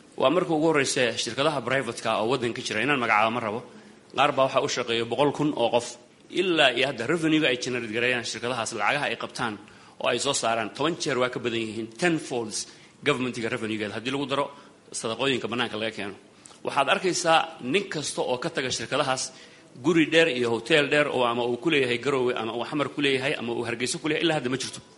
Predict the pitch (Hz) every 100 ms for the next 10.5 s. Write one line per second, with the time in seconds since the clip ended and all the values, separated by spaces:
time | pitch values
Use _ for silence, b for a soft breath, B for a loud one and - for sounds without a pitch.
0 | - - - 165 185 180 143 139 131 127
1 | 131 - 120 151 147 131 147 - - 123
2 | 120 113 - 127 120 120 143 156 - 170
3 | 123 113 120 151 151 120 127 123 - 160
4 | 160 - 110 113 160 135 151 165 143 147
5 | 151 127 123 151 131 113 95 - B B
6 | B - 131 127 123 190 165 143 - 104
7 | 110 120 - - - - - 123 156 190
8 | 180 156 139 143 - 147 135 139 120 117
9 | 113 107 - 190 160 147 151 160 143 143
10 | 190 156 - 208